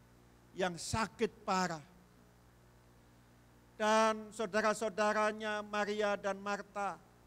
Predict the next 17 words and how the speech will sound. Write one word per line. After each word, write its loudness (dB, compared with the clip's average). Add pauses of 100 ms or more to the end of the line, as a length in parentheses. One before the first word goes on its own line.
(360)
mengirim 0
kabar 4
kepada 0
Yesus. -2 (760)
Di -18
situ 0
dikatakan, 4
"Yesus, 2 (640)
orang 2
yang 0
kau 2
kasihi -4
sakit, -6 (880)
segeralah 4
datang 2
ke -4
sini, -4